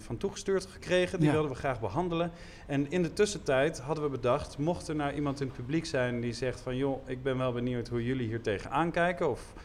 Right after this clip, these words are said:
Speaker 1: hoe jullie denken dat de stoïcijnen hier tegenaan kijken,
Speaker 2: Ja.
Speaker 1: dan, eh, wilden we graag in het tweede deel van de podcast die stellingen behandelen.
Speaker 2: Precies.
Speaker 1: Mocht er nou
Speaker 2: Ja.
Speaker 1: tussendoor nog een, een vraag zijn of een opmerking of een, eh, "Hey, maar ligt de stoel?" of "Waarom, eh,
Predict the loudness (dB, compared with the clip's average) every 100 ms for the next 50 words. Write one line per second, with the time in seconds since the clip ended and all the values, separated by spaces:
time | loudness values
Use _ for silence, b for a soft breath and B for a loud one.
0 | B -2 0 2 0 4 2 2 -2 -4
1 | -4 -4 -2 -2 0 0 2 0 -2 -2
2 | -4 -4 -8 -4 -4 -2 -2 -2 B B
3 | 0 2 2 0 -2 0 0 0 0 0
4 | -2 0 0 4 4 2 0 -4 -6 -2
5 | 0 0 -2 -4 2 2 2 -2 -2 0
6 | 0 -4 -8 -8 -6 -6 -6 -8 -10 -6
7 | -2 -2 0 0 0 -2 -2 4 6 6
8 | 2 -4 -6 -6 -4 -4 0 0 0 -2
9 | -4 -2 -4 -4 -2 0 0 -2 -4 -4
10 | -4 -4 -2 -2 -2 -6 B B B 0
11 | 2 2 0 -2 -6 0 2 2 2 2
12 | 2 0 -2 -2 -2 -2 -2